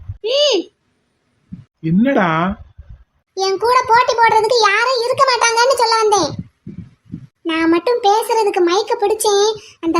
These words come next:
Speaker 1: ஹால்ல ஒரு குண்டூசி விழுந்தா கூட அப்படி சத்தம் கேட்கும். அவ்வளவு அமைதியா இருப்பாங்க எல்லாரும்.
Speaker 2: அப்ப தூங்கிடுவாங்கன்னு நினைக்கிறேன்.
Speaker 1: ஏங்க, அவளை அமைதியா கவனமா கேட்பாங்கங்க.
Speaker 2: ஓ, அப்படி ஒண்ணு இருக்கோ? சரி, சரி.
Speaker 1: ஆமா, நான் பேச ஆரம்பிச்சு இடையில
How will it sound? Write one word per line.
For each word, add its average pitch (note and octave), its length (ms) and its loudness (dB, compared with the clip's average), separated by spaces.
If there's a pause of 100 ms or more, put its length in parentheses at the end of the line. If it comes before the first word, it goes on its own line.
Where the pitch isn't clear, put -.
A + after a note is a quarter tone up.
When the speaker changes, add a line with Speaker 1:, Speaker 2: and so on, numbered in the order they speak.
Speaker 1:
ஹால்ல A4 420 2 (180)
ஒரு G4 140 0 (100)
குண்டூசி B4 480 0
விழுந்தா G#4 260 2
கூட A4+ 180 -2 (100)
அப்படி - 340 -6
சத்தம் A4 260 0
கேட்கும். F#4+ 280 -2 (300)
அவ்வளவு G#4+ 360 0
அமைதியா A4+ 520 0
இருப்பாங்க G4+ 380 0
எல்லாரும். F#4+ 380 0 (1040)
Speaker 2:
அப்ப G3+ 180 -4
தூங்கிடுவாங்கன்னு G#3+ 640 2
நினைக்கிறேன். F3+ 340 -2 (640)
Speaker 1:
ஏங்க, B4+ 240 0 (260)
அவளை B4 180 0 (100)
அமைதியா C#5+ 440 2
கவனமா C#5 320 2 (120)
கேட்பாங்கங்க. C#5 580 2 (1000)
Speaker 2:
ஓ, F3+ 60 0 (180)
அப்படி A3+ 240 -2
ஒண்ணு F#3+ 160 4
இருக்கோ? G3+ 200 0 (160)
சரி, F3 240 0
சரி. D3+ 160 -4 (580)
Speaker 1:
ஆமா, A4+ 180 0 (320)
நான் D4+ 200 -6
பேச A#4+ 200 0 (200)
ஆரம்பிச்சு A4+ 360 -2 (300)
இடையில A#4 260 0